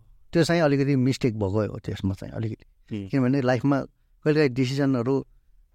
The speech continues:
Speaker 1: ठ्याक्क right टाइममा राइट decision गर्न नसक्नाले हामी चुक्छौँ।
Speaker 2: <laughs>
Speaker 1: त्यही, त्यही, त्यही जस्तो लाग्यो मलाई
Speaker 2: हजुर।
Speaker 1: त्यो टाइममा चाहिँ।
Speaker 2: तपाईँलाई पर्सनली पनि त कसैले भनौँ न, retirement लिइसकेपछि किन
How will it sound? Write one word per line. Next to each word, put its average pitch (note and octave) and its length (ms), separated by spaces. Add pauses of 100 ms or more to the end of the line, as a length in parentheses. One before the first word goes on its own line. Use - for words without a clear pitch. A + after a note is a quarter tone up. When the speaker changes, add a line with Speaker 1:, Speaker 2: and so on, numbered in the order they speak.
(120)
Speaker 1:
ठ्याक्क G#3 200
right E3 220
टाइममा E3 200
राइट D3 180
decision C#3 260
गर्न C3 160
नसक्नाले B2 460
हामी A#2+ 300
चुक्छौँ। B2 460
Speaker 2:
<laughs> - 480
Speaker 1:
त्यही, F3 180
त्यही, D#3+ 220
त्यही D#3 200
जस्तो C3+ 160
लाग्यो G#2 200
मलाई G#2 200
Speaker 2:
हजुर। G2 80
Speaker 1:
त्यो A#2 100
टाइममा G#2+ 320
चाहिँ। - 180 (880)
Speaker 2:
तपाईँलाई D#3+ 220
पर्सनली D3+ 360
पनि D#3 120
त D3+ 40
कसैले C#3 320
भनौँ A2 220
न, C3 40
retirement C3+ 420
लिइसकेपछि C3+ 320
किन C#3+ 240